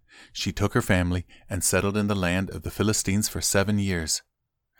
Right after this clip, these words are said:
After the famine ended, she returned from the land of the Philistines, and she went to see the king about getting back her house and land.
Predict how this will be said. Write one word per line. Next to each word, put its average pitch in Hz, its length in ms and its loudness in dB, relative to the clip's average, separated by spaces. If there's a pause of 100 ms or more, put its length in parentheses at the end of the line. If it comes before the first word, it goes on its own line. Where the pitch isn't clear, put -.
(320)
After 95 320 0
the 113 100 -4
famine 113 320 0
ended, 85 380 -6 (180)
she - 180 -6
returned 95 440 0
from 110 160 0
the 104 100 0
land 95 240 0
of 95 80 -10
the 101 80 -2
Philistines, 90 640 0 (260)
and 95 140 -2
she - 80 -2
went 95 280 4
to 95 100 -4
see - 180 4
the 104 120 2
king 117 260 2
about 87 260 2
getting 101 260 2
back 98 220 0
her 90 140 -4
house 95 280 2
and 101 140 0
land. 98 360 0